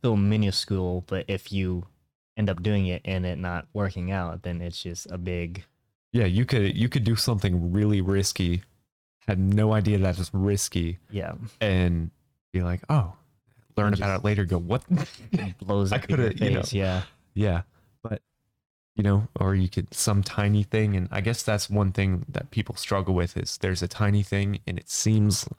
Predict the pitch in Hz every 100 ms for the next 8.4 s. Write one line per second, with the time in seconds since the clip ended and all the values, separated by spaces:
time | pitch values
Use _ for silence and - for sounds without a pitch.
0 | _ 95 87 95 92 90 87 - 90 85
1 | - 104 101 95 92 87 82 85 - 85
2 | 85 82 78 - _ _ _ _ 82 76
3 | 73 82 78 - _ - 90 85 - -
4 | 92 87 139 143 104 - 95 90 85 85
5 | 90 87 85 - - - - - 104 -
6 | 104 - 87 - 85 85 87 85 80 -
7 | - _ _ _ _ _ _ _ - 95
8 | - 82 80